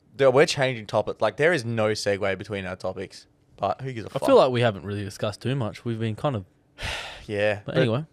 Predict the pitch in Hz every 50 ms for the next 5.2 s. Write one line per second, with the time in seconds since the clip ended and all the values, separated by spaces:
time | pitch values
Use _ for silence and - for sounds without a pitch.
0 | _ _ _ _ _ _ _ - - - 147 156 151 - 151 131 117 104 101 110
1 | 98 101 98 104 107 107 110 107 110 104 - - 107 104 - - - 107 110 101
2 | 98 98 95 95 95 90 - _ _ _ _ _ _ _ _ _ _ _ _ _
3 | _ _ _ _ _ _ - - - - - _ - 110 110 110 107 104 101 98
4 | - _ - 110 117 - - - 135 143 139 120 120 - - 107 - - 117 110
5 | 110 110 -